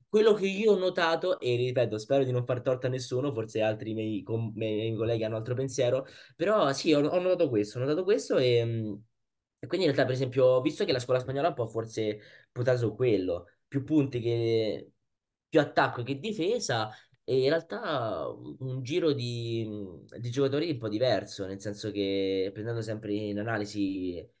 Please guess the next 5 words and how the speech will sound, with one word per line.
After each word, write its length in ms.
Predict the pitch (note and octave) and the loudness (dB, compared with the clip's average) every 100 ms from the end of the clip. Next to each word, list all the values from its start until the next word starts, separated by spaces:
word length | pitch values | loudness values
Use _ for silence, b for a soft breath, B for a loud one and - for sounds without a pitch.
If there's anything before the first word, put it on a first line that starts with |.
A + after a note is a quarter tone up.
| _ | _
quella 200 | - G#2+ | -4 -2
che 120 | G#2 | 0
è 20 | G#2+ | 0
l'Union, 800 | C3 C3 A2 A2 A#2+ C3 C#3 D3+ _ _ _ _ | 0 2 0 0 -2 -4 -6 -8 _ _ _ _
eh, 920 | - G#2+ G#2 G2+ F#2+ F2+ D#2+ D2+ G1+ | -10 -6 -4 -4 -6 -8 -10 -12 -16